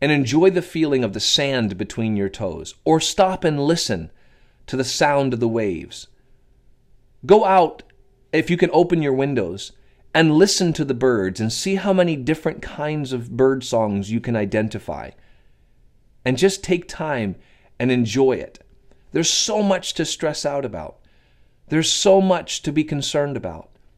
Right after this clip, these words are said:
There's so much that can rob us of our joy. Last week we talked about just digging a hole.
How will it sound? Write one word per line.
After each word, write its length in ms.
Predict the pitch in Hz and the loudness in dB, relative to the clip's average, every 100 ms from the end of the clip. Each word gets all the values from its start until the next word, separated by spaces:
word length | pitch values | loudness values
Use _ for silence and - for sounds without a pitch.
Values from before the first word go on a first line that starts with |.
| _ | _
There's 160 | 135 135 | -2 0
so 340 | - - 190 | 0 2 2
much 300 | 156 120 - | 2 -2 -6
that 100 | 120 | -8
can 160 | 117 110 | -6 -4
rob 240 | 104 98 | -4 -4
us 140 | 98 - | -8 -8
of 120 | 90 | -8
our 120 | 85 | -8
joy. 420 | 82 82 71 69 - _ _ _ _ _ _ - - | -8 -12 -12 -14 -20 _ _ _ _ _ _ -6 0
Last 320 | 151 165 - | 2 2 0
week 160 | 156 | 0
we 80 | 147 | 0
talked 340 | 127 143 139 135 | -2 0 0 0
about 300 | 131 117 117 | 0 0 -2
just 380 | 131 - _ | -4 -4 _
digging 240 | 127 123 131 | 2 2 2
a 80 | 113 | 0
hole. 460 | 117 113 82 - | 0 0 -2 -8